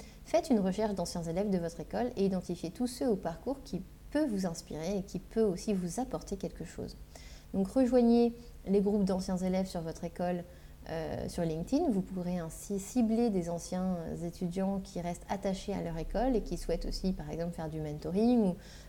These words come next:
vraiment, euh, être dans l'accompagnement des jeunes. Donc vous pouvez, euh, voilà, vraiment vous servir de ce réseau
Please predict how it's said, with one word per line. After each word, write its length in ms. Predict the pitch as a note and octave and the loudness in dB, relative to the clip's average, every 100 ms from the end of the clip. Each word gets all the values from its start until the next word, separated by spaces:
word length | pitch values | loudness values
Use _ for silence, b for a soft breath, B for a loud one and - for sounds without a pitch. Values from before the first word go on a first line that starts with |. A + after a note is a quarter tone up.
| - | -4
vraiment, 400 | F#3 F3+ G3+ F3+ | 0 2 2 0
euh, 120 | D#3+ | -2
être 320 | - G3 - F3+ | 0 -2 0 -2
dans 160 | E3+ | 0
l'accompagnement 840 | E3 G3 F#3 F#3 F3 E3+ E3+ F3 E3 | 0 0 0 0 0 0 0 0 -2
des 160 | D#3+ D#3+ | -4 -2
jeunes. 360 | F3+ C4 G3 F3 - - - - - - | 4 8 8 4 -6 -14 -16 -16 -16 -4
Donc 180 | F3+ E3+ | -2 0
vous 120 | F3 | -2
pouvez, 380 | - E3 G3+ F3+ | -2 2 4 4
euh, 60 | E3 | 0
voilà, 220 | E3+ E3+ D#3+ - B B B B | -2 -2 -4 -8 B B B B
vraiment 360 | - F3+ A3+ C4+ | 0 6 8 10
vous 80 | G#3+ | 8
servir 320 | F#3+ F3+ G#3 | 6 2 2
de 80 | F3 | 0
ce 140 | - | 0
réseau 380 | E3 E3 E3+ G3+ | -2 -2 0 0